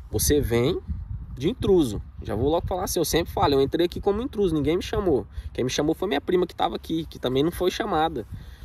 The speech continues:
Então a gente tem que ser realista. E nada é fácil aqui, galera, tá? Não vai chegar aqui, eu tô falando dos recém-chegados, tá, galera? Não tô falando das pessoas que já tá aqui, tá? Eu tô falando dos recém-chegados. Não tá fácil.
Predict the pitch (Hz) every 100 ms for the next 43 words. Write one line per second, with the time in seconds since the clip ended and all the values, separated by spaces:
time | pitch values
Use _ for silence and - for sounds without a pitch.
0 | - - 143 180 277 - 240 240 214 190
1 | 190 180 139 143 - - - 175 202 143
2 | 123 135 185 - 117 120 196 196 151 117
3 | 92 - - - - - - - - -
4 | - - 104 110 165 - 160 143 147 -
5 | 131 - 127 147 175 170 160 180 - 185
6 | - 202 170 110 107 - 123 113 90 -
7 | 127 156 151 139 - 123 127 135 131 135
8 | 127 139 - 104 - - - 107 - -
9 | - - 196 190 185 156 175 175 - 170
10 | 226 - 190 131 98 - - - - -
11 | 147 139 143 165 214 - - 262 - -
12 | 110 -